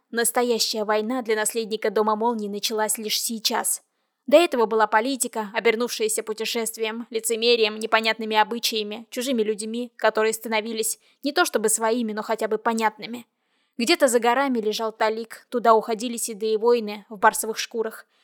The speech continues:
А здесь кружили горные птицы, звенел поток, и заходящее солнце заливало снежные вершины кровью. Сегодня все изменилось.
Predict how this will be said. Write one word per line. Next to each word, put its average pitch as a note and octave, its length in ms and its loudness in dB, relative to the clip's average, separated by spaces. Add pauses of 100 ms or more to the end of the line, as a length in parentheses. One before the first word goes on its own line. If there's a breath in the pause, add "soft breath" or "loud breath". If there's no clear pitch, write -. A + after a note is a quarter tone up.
(200)
А A#3+ 80 2
здесь C4+ 200 2
кружили A#3+ 440 -2
горные G#3+ 360 -2
птицы, A3 600 -6
звенел A#3+ 400 0
поток, A3+ 480 -2 (240 soft breath)
и B3+ 60 0
заходящее B3 600 4
солнце A#3+ 380 -4
заливало A3 480 -2
снежные G#3+ 480 -6
вершины A3 400 -6
кровью. G#3+ 480 -2 (420)
Сегодня A#3+ 560 2
все B3 240 -2
изменилось. A#3 680 -4